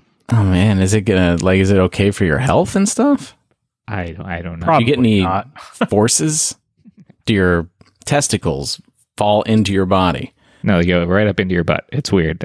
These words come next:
Speaker 2: Uh, it's a whole thing.
Speaker 1: Yeah.
Speaker 3: I feel like I'm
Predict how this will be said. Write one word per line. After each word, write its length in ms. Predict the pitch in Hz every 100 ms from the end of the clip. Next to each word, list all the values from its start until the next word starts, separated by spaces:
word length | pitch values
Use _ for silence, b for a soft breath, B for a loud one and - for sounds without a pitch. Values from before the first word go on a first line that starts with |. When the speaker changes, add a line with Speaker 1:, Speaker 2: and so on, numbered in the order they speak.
| -
Speaker 2:
Uh, 140 | - 85
it's 380 | 82 - - - - _
a 80 | -
whole 180 | - 92
thing. 240 | - - - _ _
Speaker 1:
Yeah. 280 | 98 82 78 - _ _ _ _ _ _ _ _ _ _ _ _ _ _ b b b b b
Speaker 3:
I 60 | 120
feel 180 | 151
like 160 | 151 113 - _ _ _ _ _
I'm 160 | 127